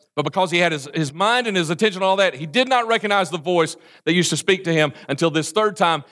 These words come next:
And then he said, "Samuel, that's probably God speaking to you, son. Go lay down again. And if it happens again, don't get up. Just say, 'Here I am. Speak to me, God.'"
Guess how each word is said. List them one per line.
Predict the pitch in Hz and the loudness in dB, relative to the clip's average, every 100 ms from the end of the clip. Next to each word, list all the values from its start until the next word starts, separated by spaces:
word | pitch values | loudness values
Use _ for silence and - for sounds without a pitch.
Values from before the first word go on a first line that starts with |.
| - | -4
And | 160 | 0
then | 180 | 2
he | |
said, | 160 170 143 | 2 0 0
"Samuel, | - 226 233 208 - _ _ _ _ _ _ - | 0 0 2 -2 -4 _ _ _ _ _ _ -2
that's | 190 - | -2 0
probably | 180 170 147 | 0 0 2
God | 139 123 | 2 0
speaking | - 120 110 | -2 -8 -6
to | 98 | -8
you, | |
son. | 95 - 123 127 - _ _ _ _ _ _ _ - | -6 -4 -4 -4 -12 _ _ _ _ _ _ _ -4
Go | 175 | -2
lay | 180 175 | 0 0
down | 156 | -2
again. | 143 139 127 | -2 -2 -2
And | 123 | -2
if | 110 | -4
it | 107 | -2
happens | 151 175 160 | 0 0 -2
again, | 147 139 117 101 _ _ _ _ - | -2 0 0 -2 _ _ _ _ -4
don't | 147 190 | -2 0
get | 202 | 2
up. | 156 127 - | 2 0 -4
Just | 147 135 | -6 -2
say, | - 113 101 - _ _ | 2 2 2 -6 _ _
'Here | 151 147 | 0 2
I | 131 | 2
am. | 107 85 - _ _ _ _ - | 0 -6 -14 _ _ _ _ -14
Speak | - 165 110 | -4 -2 -2
to | 110 | -4
me, | 90 | -6
God.'" | 87 90 | -8 -12